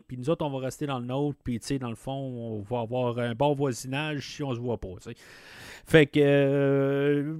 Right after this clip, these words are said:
par contre, c'est ça, tu sais, ils ont besoin d'énergie, s'ils veulent survivre, s'ils veulent, tu sais, comme un peu repartir, essayer de survivre à tout, euh, ce qui se passe, ben, euh, ils vont renvoyer Malcolm, euh, puis Malcolm va se faire un peu malmener parce que là, tu sais, je veux dire, regarde, on t'a donné une chance, puis là, ben, tu sais, je veux dire, tu t'en reviens en rampant, puis dire, Qu-,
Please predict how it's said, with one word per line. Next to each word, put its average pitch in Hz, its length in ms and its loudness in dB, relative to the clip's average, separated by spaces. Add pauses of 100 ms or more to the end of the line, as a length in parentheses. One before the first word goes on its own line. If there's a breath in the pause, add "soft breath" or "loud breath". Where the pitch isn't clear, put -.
(100)
par 156 160 0
contre, 202 260 2
c'est 165 100 0
ça, 180 180 2
tu - 60 -6
sais, 180 100 2
ils 185 80 -2
ont 175 80 0
besoin 170 320 -2
d'énergie, 170 720 -2
s'ils 151 180 -4
veulent 139 140 0
survivre, 151 560 -4
s'ils - 180 -6
veulent, 135 180 0
tu - 80 -8
sais, 147 80 -4
comme 147 160 -6
un 127 100 -4
peu 156 100 -2
repartir, 151 800 -2
essayer 135 320 -2
de 131 80 -4
survivre 135 540 -4
à 127 80 -2
tout, - 160 -6 (140)
euh, 123 80 -2
ce - 100 -8
qui - 100 -12
se - 120 -12
passe, 151 500 -4
ben, 147 320 0 (580 loud breath)
euh, 127 520 2
ils 131 120 0
vont 165 140 0
renvoyer 180 340 0
Malcolm, 190 640 0
euh, 147 100 0
puis 175 200 -6
Malcolm 170 360 -2
va 131 80 -2
se - 120 -8
faire 120 180 -2
un 113 200 -10
peu 147 300 2
malmener 131 560 -4
parce 117 160 -8
que 120 80 -6
là, 127 140 -2
tu - 80 -12
sais, 135 80 -2
je 117 60 -6
veux 113 60 -6
dire, 135 120 -6
regarde, 135 240 -4
on 120 140 -8
t'a 131 140 -6
donné 127 220 -4
une 135 120 -8
chance, 151 420 -6
puis 139 120 -10
là, 143 120 0
ben, 131 120 0
tu 117 80 -4
sais, 143 120 -6
je 123 60 -10
veux 123 100 -4
dire, 139 160 -6
tu - 80 -20
t'en 117 160 -4
reviens 135 320 -8
en - 20 -8
rampant, 127 500 -4
puis 123 120 -10
dire, 120 500 -8
Qu-, 120 180 -8